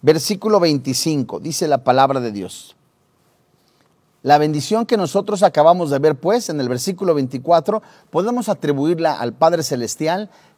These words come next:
que derrama bendición sobre sus hijos, que han considerado, eh, en todo su corazón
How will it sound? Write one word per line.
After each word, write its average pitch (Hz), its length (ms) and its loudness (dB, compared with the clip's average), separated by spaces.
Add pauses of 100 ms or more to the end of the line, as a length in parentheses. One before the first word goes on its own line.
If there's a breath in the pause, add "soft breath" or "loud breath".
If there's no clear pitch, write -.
(120)
que 117 200 -6
derrama 185 540 2
bendición 180 600 -2
sobre 131 260 -6
sus - 280 -14
hijos, 135 500 -8 (280 soft breath)
que 202 100 -2
han 285 160 2
considerado, 208 760 4 (280)
eh, 123 480 -12
en 143 180 -6
todo 208 240 4
su - 160 -6
corazón 165 580 0